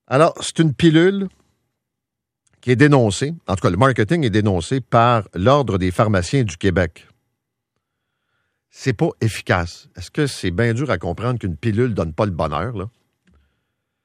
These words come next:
Alors, c'est la compagnie Emotion Lab qui vend ça, en disant que ça aide à gérer votre stress et augmenter votre bonne humeur. Ça se vend cinquante piastres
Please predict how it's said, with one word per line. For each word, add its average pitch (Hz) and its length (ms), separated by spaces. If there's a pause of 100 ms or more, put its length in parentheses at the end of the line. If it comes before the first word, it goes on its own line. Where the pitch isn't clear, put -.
(640)
Alors, 113 240
c'est 135 120
la 131 120
compagnie 151 600
Emotion 156 600
Lab 101 560
qui - 140
vend 82 220
ça, 110 260 (1800)
en 95 140
disant 131 260
que - 60
ça 110 160
aide 117 100
à 101 80
gérer 95 260
votre 92 280
stress - 800 (120)
et 107 200
augmenter 120 500
votre 87 260
bonne 98 220
humeur. 69 300 (4000)
Ça 104 240
se 107 60
vend 135 160
cinquante 113 440
piastres - 540